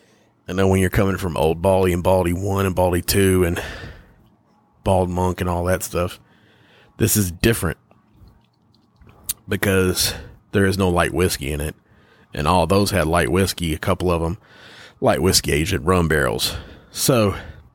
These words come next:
this is more of a traditional high rye bourbon type of feel.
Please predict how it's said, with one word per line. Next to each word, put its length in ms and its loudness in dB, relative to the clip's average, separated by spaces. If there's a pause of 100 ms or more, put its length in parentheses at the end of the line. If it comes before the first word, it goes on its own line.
(160)
this 180 2
is 100 0
more 200 2
of 60 -2
a 60 -2
traditional 640 0
high 280 2
rye 280 2
bourbon 460 0
type 300 -4
of 320 -6 (480)
feel. 640 -2